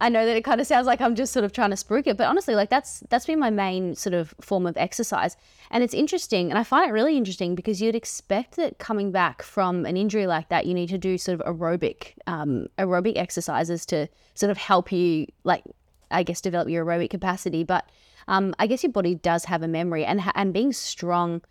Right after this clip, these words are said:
like, through all your stabilizing muscles and, and muscles in general, I think there's, there's something in that. So, yeah, like, I was very much surprised. I haven't been cross-training the house down by any means.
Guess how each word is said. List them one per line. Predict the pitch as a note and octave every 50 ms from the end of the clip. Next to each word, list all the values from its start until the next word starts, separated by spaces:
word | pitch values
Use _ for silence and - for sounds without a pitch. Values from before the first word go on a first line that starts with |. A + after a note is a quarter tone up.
| _ _ _ _
like, | - F3+ E3 -
through | - - F#3+
all | F3+ F3
your | F3
stabilizing | E3+ - - D3+ E3 E3+ F3+ F3 E3 F3 E3 D#3+ E3
muscles | E3+ F3 F3 - - E3+ D#3+
and, | F3 D#3+ D#3 D3+ -
and | - F3 F3
muscles | F3 E3 D#3+ - F3+ E3
in | F3 E3+ E3+
general, | D#3 E3 D#3+ F#3+ G#3 F#3+ F3 D#3+
I | D3+ F3
think | - F#3 F3+ F3+ E3+ - -
there's, | E3 G3 G3 F#3+ F#3 _ _
there's | - G3+ F#3 -
something | - G3+ A#3 C#4 - G3 F3 E3+
in | E3+ A3+ B3
that. | G#3+ D3 B2 - - _ _ _ _ _
So, | - A3 G3 F#3+ F#3+ F#3 F3 -
yeah, | A3+ B3+ G3 F3
like, | F#3+ G3+ G3
I | E3+ A3
was | B3 B3+ G3 F#3+ _
very | F3+ F#3+ G3+ A3
much | A3+ G#3 G3
surprised. | - - G3 - F3+ D#3+ D#3 F3 - -
I | F3+
haven't | F#3+ A3+ A#3 C4+ C4+
been | A#3 G#3
cross-training | G3 - G3+ F3 - - G3 F3 F3+ F3+
the | E3+
house | F3+ D3 D3+ D#3+ -
down | - D#3+ D#3 D3+ D#3+ D#3+ - -
by | - F3+ D#3+ D#3 C3
any | B2 F#3 G#3 G3+ F#3
means. | D#3 C#3+ D3+ E3+ F3+ -